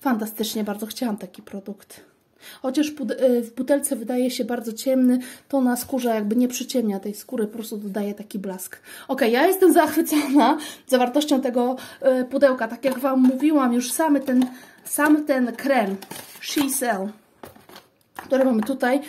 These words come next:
jakby zwraca nam, e, pieniążki, które zainwestowaliśmy, e, w to pudełko. Zobaczcie, e, ile tam jest skarbów. E, no po prostu, jeżeli chodzi o wartość, to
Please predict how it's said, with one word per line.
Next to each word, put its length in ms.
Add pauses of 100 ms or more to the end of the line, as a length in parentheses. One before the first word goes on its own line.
(600)
jakby 340
zwraca 600
nam, 400 (140)
e, 280
pieniążki, 480
które 260
zainwestowaliśmy, 960 (340)
e, 160
w 100
to 120
pudełko. 520
Zobaczcie, 640 (360)
e, 160
ile 300
tam 180
jest 220
skarbów. 600
E, 400 (200)
no 240
po 120
prostu, 300
jeżeli 240
chodzi 280
o 80
wartość, 760 (840)
to 420